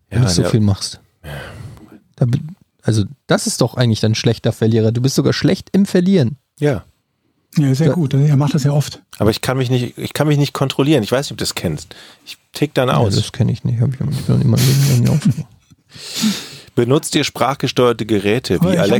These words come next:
Speaker 3: nicht
Speaker 2: Alexa?
Speaker 3: geantwortet.
Speaker 1: Ja.
Speaker 3: Ich wollte
Speaker 2: Ach so, Entschuldigung,
Speaker 3: ich wollte noch was
Speaker 2: ja.
Speaker 3: dazu.
Speaker 2: Ja.
Speaker 3: Ähm, ich, also, ich vermeide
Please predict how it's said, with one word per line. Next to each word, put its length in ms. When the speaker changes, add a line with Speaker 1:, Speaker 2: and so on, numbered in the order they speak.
Speaker 3:
nicht 100
Speaker 2:
Alexa? 60
Speaker 3:
geantwortet. 460
Speaker 1:
Ja. 40
Speaker 3:
Ich 140
wollte 140
Speaker 2:
Ach 40
so, 140
Entschuldigung, 480
Speaker 3:
ich 80
wollte 80
noch 160
was 140
Speaker 2:
ja. 100
Speaker 3:
dazu. 20
Speaker 2:
Ja. 80
Speaker 3:
Ähm, 460
ich, 440
also, 320
ich 300
vermeide 720